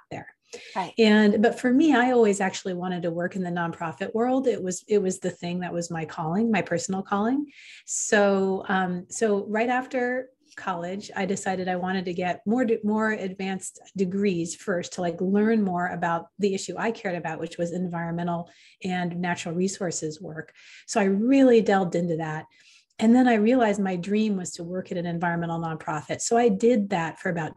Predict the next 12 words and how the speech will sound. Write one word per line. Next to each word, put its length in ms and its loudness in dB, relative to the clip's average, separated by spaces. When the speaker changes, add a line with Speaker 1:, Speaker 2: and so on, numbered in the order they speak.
Speaker 1:
ten 320 -6
years, 440 -8
and 140 4
I 80 0
raised 380 -2
money 400 4
and 120 -6
I 100 -8
did 260 -6
that. 240 -6
But 240 2
then 480 6